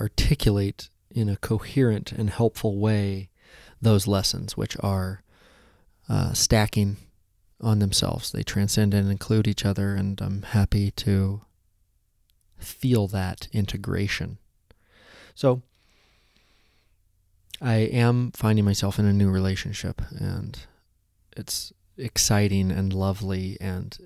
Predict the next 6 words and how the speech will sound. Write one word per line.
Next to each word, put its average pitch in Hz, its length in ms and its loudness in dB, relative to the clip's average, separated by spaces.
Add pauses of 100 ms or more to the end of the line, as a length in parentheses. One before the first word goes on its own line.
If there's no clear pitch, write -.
(300)
if - 160 -10
I'm 104 160 -2
finding 104 560 2
it 95 320 -4 (1120)
to 107 160 2
be, 98 540 0